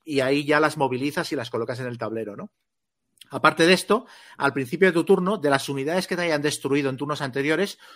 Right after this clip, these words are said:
tú puedes decidir cuántas vuelves a meter en la bolsa para, para intentar sacar. Entonces, por ejemplo, si te han, si necesitas muchos rusos, si llevabas a, a, a la Entente y necesitas muchos rusos porque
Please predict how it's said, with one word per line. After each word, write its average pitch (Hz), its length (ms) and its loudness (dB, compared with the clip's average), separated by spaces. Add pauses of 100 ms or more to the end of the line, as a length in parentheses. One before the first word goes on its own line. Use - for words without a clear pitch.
(140)
tú 165 120 2
puedes 170 200 2
decidir 175 340 0
cuántas 160 300 0
vuelves 147 260 -2
a 139 60 -4
meter 131 180 -6
en 131 100 -4
la 117 80 -2
bolsa 131 480 -4
para, 113 280 -2
para 117 200 -6
intentar 117 300 -8
sacar. 107 380 -8 (260)
Entonces, 120 240 -6
por 123 140 -4
ejemplo, 120 420 -4
si 117 160 -8
te 123 80 -6
han, 131 260 -2 (200)
si - 200 -4
necesitas 135 460 0
muchos 151 340 2
rusos, 151 480 2
si 127 100 -6
llevabas 139 380 0
a, 143 200 2
a, 143 260 2
a 143 180 0
la 139 80 2
Entente 135 540 -4 (260)
y 160 120 -8
necesitas 131 420 -4
muchos 151 260 -2
rusos 139 440 -2
porque 117 540 -10